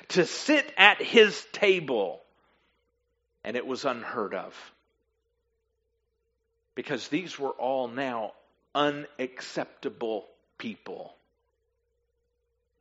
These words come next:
And a banquet full of unacceptable people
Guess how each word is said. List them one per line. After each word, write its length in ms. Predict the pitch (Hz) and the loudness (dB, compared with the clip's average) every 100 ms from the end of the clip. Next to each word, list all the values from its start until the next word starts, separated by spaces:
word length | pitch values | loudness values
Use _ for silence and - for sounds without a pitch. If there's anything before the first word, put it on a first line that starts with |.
| _ | _
And 160 | 131 123 | 0 2
a 120 | 110 - | 0 2
banquet 800 | 170 202 226 - 120 95 98 - - _ _ _ _ _ | 6 6 4 -4 -4 -2 -4 -10 -20 _ _ _ _ _
full 340 | - 185 156 | 2 6 8
of 220 | 139 110 - - | 6 4 -10 2
unacceptable 1000 | 170 190 185 151 - - 185 - 147 127 | 4 6 4 -4 -10 0 0 0 -4 -2
people 720 | 123 - 208 - 117 95 92 | -2 -6 -8 -6 -2 -2 -4